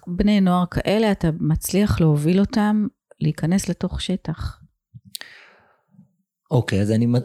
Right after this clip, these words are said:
Speaker 2: מתחיל ביצירת קשר עם הבני נוער. אוקיי? בקהילה, כשאתה פוגש את הבני נוער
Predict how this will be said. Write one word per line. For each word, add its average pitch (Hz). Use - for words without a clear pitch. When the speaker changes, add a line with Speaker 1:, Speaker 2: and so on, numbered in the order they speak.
Speaker 2:
מתחיל 190
ביצירת 123
קשר 101
עם 95
הבני 92
נוער. 85
אוקיי? 165
בקהילה, 110
כשאתה -
פוגש 113
את -
הבני 110
נוער 107